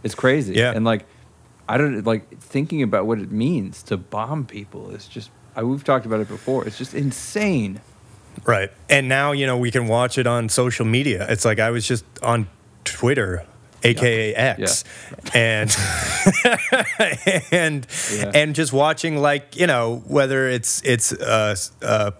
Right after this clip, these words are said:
Speaker 2: Palestinian, all the rubble of, you know,
Speaker 1: Yeah.
Speaker 2: of
Speaker 1: Right,
Speaker 2: Gaza,
Speaker 1: right. Mm-hmm.
Speaker 2: or it's, uh, watching a drone basically drop a, a grenade on a, on a group of I D F
Speaker 1: Yeah.
Speaker 2: soldiers.
Speaker 1: Yeah, it's crazy.
Speaker 2: Uh, yeah, so it's, you know,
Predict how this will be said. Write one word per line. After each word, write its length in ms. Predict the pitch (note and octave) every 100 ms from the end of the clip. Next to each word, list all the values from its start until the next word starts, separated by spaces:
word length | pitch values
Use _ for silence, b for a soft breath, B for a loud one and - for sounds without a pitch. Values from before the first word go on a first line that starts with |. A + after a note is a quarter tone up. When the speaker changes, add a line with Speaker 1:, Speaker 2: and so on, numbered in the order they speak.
| - _ _ -
Speaker 2:
Palestinian, 640 | A#2+ B2+ A#2+ C3+ C3+ C3+
all 200 | B2+ C3
the 100 | B2+
rubble 540 | A2+ A#2 C3+ C#3 B2+ -
of, 240 | A#2+ G#2
you 80 | G#2+
know, 140 | A2 G#2+ G#2 - -
Speaker 1:
Yeah. 60 | A#2
Speaker 2:
of 100 | G2
Speaker 1:
Right, 60 |
Speaker 2:
Gaza, 460 | - A2+ A#2 C3+ D3
Speaker 1:
right. 100 | C#3+
Mm-hmm. 420 | - - - G#2+
Speaker 2:
or 280 | A#2+ A#2+ B2
it's, 440 | B2 A#2+ - - - -
uh, 200 | A#2 A2+
watching 640 | A2 A2 - A2+ A2 G2 b b b -
a 120 | A#2+
drone 480 | G#2 A2 A2+ B2 B2+
basically 560 | A2+ A2 A#2+ A2 G#2+ G2+
drop 360 | F2+ G#2+ A2 G#2+
a, 80 | F#2 - - G#2+
a 80 |
grenade 540 | G2+ G#2+ G2 A2 A2+ G2+
on 160 | G2 G2+
a, 160 | G2 -
on 120 | G2+
a 80 | F#2+
group 360 | F2 A2+ G#2 G#2
of 360 | G2 F2+ F2 b b b
I 160 | G2 G#2
D 80 |
F 40 | A#2
Speaker 1:
Yeah. 80 | D#3+
Speaker 2:
soldiers. 680 | - G2 F#2+ A#2+ A2 - -
Speaker 1:
Yeah, 160 | C#3 C3+
it's 120 | G#2
crazy. 280 | - E3+ B2+
Speaker 2:
Uh, 280 | - A#2+ A#2+ - _ _ _ _
yeah, 300 | D3 C3 F2+
so 440 | - B2+ B2 A#2+ A#2+
it's, 680 | C3+ B2 - - - - -
you 120 | D3 C3
know, 300 | G#2+ G2+